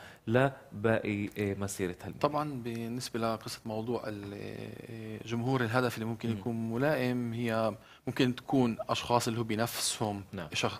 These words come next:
Speaker 2: أي شخص اللي بد-، مستعد وعنده الجاهزية إنه بيتقدم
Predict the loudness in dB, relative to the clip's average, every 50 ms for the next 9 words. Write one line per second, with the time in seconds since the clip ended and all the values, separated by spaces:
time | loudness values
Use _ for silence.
0 | 4 4 4 4 4 4 2 2 2 0 -4 -4 -6 -10 -20 -18 -8 -4 -2 -2
1 | 0 0 0 -2 -2 -2 -8 -12 -14 -14 -12 -10 -8 -4 -4 0 4 6 6 6
2 | 6 4 0 -6 -12 -16 -16 -12 -6 -2 0 2 2 2 2 4 4 4 4 4
3 | 4 4 4 4 4 4 2 0 0 0 -2 -2 -2 -4 -4 -4 -4 -2 -4 -4
4 | -2 -2 -2 -2